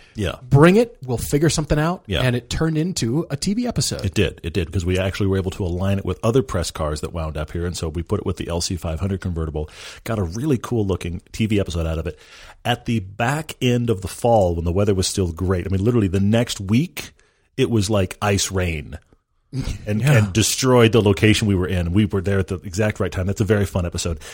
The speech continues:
Speaker 1: So you're right. That's the, the one element of the car drops from the sky and we go, "We gotta do something with this." But then there's the other one, which is we plan almost every season. We try to do six episodes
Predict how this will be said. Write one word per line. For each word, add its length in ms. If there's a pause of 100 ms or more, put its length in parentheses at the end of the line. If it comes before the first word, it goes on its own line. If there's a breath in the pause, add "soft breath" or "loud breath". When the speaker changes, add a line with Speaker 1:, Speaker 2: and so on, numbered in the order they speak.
(120 loud breath)
Speaker 1:
So 140
you're 100
right. 160
That's 200
the, 120 (240)
the 160
one 380
element 360
of 180 (220)
the 80
car 280
drops 300
from 120
the 60
sky 240
and 80
we 80
go, 80
"We 140
gotta 160 (180)
do 140
something 440
with 160
this." 140
But 140
then 80
there's 160
the 120
other 160
one, 180
which 180
is 120 (340 loud breath)
we 180
plan 440 (300 loud breath)
almost 320
every 160
season. 340
We 100
try 180
to 80
do 100
six 260
episodes 460